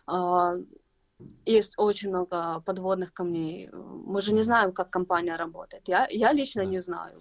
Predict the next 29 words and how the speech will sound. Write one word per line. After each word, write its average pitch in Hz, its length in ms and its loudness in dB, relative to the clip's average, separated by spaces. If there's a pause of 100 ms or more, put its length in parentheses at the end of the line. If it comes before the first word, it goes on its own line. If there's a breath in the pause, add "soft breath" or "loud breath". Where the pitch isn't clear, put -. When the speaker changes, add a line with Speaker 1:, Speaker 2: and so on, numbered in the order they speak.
Speaker 1:
вн-, 349 260 -8
внутреннюю 185 540 -4
Speaker 2:
Я 104 100 -6
Speaker 1:
кухню - 300 -10
этой 101 140 -10
Speaker 2:
тоже, 98 60 -12
Speaker 1:
компании. 104 380 -6
Speaker 2:
тем 101 40 -8
более, 98 260 -8
не 98 120 -10
знаю. 98 380 -16 (720 loud breath)
Speaker 1:
Ну, - 180 8
я 247 180 4
Speaker 2:
Хорошо. - 20 6
Speaker 1:
не 285 100 4
была 240 340 4
там, 370 160 0
я 254 100 -4
ни 294 100 -4
с - 100 -16
кем 269 140 -8
не 254 60 -8
сталкивалась, 185 760 -8
поэтому 190 480 -10 (640 soft breath)
знаю 262 360 2
просто, 226 320 -2
что 196 400 0
компании 247 420 4
закрываются. 208 960 -2